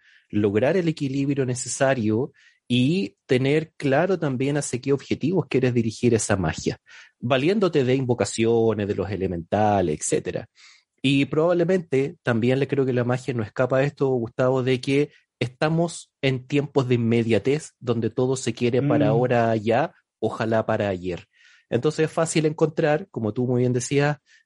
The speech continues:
Speaker 1: eh, en ciertas páginas web, en ciertos, no sé si decir tutoriales,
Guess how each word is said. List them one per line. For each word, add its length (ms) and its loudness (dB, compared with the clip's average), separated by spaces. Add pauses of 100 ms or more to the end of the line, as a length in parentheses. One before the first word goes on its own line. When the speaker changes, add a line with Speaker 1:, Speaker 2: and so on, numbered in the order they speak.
(100)
Speaker 1:
eh, 300 2 (480)
en 120 -2
ciertas 760 -2 (120)
páginas 360 2
web, 520 0 (140)
en 120 -2
ciertos, 480 0 (380)
no 80 -4
sé 180 -2
si 140 -2
decir 360 -2
tutoriales, 800 0